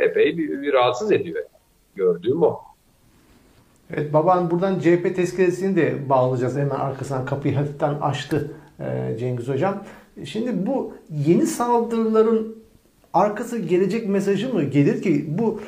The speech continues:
Speaker 2: mesela Meral Akşener'e de bir saldırı, e, ta-, tacizler olmuştu. Nerede? Bu Trabzon taraflarında. Ve di-, diyordu ki, "Çay elinde gerekeni yaptılar gelin hanıma."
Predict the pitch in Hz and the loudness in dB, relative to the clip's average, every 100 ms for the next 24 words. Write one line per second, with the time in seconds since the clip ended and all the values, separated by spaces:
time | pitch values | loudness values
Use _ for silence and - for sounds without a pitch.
0 | - 147 170 170 147 160 202 202 196 196 | -8 -2 2 4 6 6 6 4 0 -4
1 | 202 226 165 131 - 139 135 131 127 - | -2 0 0 -2 -2 0 0 -2 -4 -6
2 | - 135 123 - 147 160 107 135 143 131 | -10 -6 -4 -4 -6 -6 -4 0 2 0
3 | 139 143 131 123 110 110 - 180 226 220 | -2 0 0 -2 -6 -8 -4 -2 -2 -2
4 | 160 175 151 175 170 175 - 170 185 147 | 0 2 2 2 2 0 2 4 6 4
5 | 117 - - 139 139 131 131 226 208 190 | 2 -2 -6 -6 -4 -4 -2 -2 -2 -2
6 | 220 165 196 214 208 175 147 180 202 175 | -4 -4 -4 -4 -4 -4 0 2 4 4
7 | 185 233 135 139 165 156 208 208 160 - | 0 -2 2 4 4 2 0 2 0 -2
8 | 170 165 143 - - - 135 135 143 147 | -2 0 0 -6 -16 -12 -4 0 2 2
9 | 120 117 101 98 | 0 -4 -8 -12